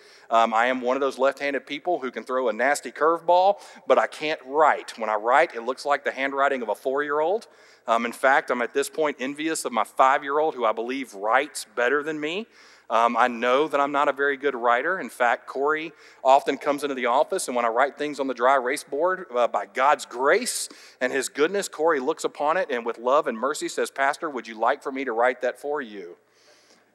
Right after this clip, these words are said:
And, uh, for a while, I thought he was doing it because he was a good friend. I quickly found out that he was doing it because he was a better friend to the staff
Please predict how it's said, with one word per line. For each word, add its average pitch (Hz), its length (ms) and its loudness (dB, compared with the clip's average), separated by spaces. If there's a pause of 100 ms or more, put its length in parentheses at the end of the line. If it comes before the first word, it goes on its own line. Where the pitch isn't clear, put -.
(120)
And, 120 420 2
uh, 117 100 -2
for 127 200 2
a 123 40 6
while, 151 380 6
I 120 80 6
thought 143 240 2
he 139 80 -8
was 123 140 -6
doing 135 300 -4
it 147 100 -4
because 123 320 0
he 139 80 -8
was 117 100 -6
a 113 80 -4
good 123 240 -4
friend. 165 480 -2 (320)
I 120 160 6
quickly 160 380 -2
found 143 400 4
out 160 260 8
that 127 120 2
he 135 100 -6
was 127 120 -6
doing 143 280 -2
it 170 100 -2
because 139 260 -4
he 139 80 -8
was 127 160 -6
a 120 100 0
better 165 400 4
friend 160 380 -2
to 147 80 -10
the 123 120 -4
staff 123 600 4